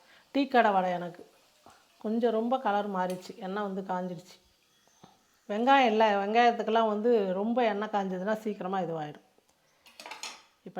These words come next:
நான் ஸ்டவ் வந்து குறைச்சே வச்சுட்டேன். பாருங்க, கரெக்டா ஒன்பது வடை, அஹ், ஒன்பதா? ஆமா, ஒன்பது வடை. ஆளுக்கு மூணு மூணு கரெக்டா இருக்கு.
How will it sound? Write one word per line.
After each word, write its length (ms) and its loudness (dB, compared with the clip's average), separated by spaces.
நான் 200 -8
ஸ்டவ் 300 -4
வந்து 220 -6
குறைச்சே 380 -6
வச்சுட்டேன். 340 -16
பாருங்க, 240 2
கரெக்டா 440 2
ஒன்பது 420 6
வடை, 180 8
அஹ், 240 2
ஒன்பதா? 400 6
ஆமா, 160 2
ஒன்பது 840 0
வடை. 160 4
ஆளுக்கு 320 6
மூணு 200 2
மூணு 220 2
கரெக்டா 380 6
இருக்கு. 200 2